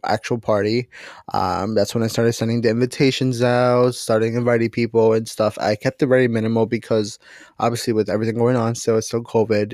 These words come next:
and I, you know, I'm also very anxious about things like, like, going out of big gatherings. Like, I'm not about that anymore. Like, I used to go to clubs, but something about me, I don't know, I've been such, like, a mom. I've been lo-, I love staying home now. Like,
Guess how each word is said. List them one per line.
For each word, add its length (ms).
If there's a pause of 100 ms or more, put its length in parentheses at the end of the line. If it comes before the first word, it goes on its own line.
and 120
I, 420 (720)
you 140
know, 100
I'm 240
also 460 (240)
very 400
anxious 400
about 320
things 200
like, 220
like, 260 (480)
going 240
out 280
of 240
big 180
gatherings. 560
Like, 240
I'm 180
not 160
about 320
that 140
anymore. 500
Like, 260
I 80
used 240
to 60
go 80
to 80
clubs, 600 (440)
but 160
something 320
about 320
me, 180
I 120
don't 100
know, 80
I've 180
been 320
such, 360
like, 180
a 60
mom. 680
I've 240
been 220
lo-, 380
I 80
love 340
staying 340
home 300
now. 320
Like, 240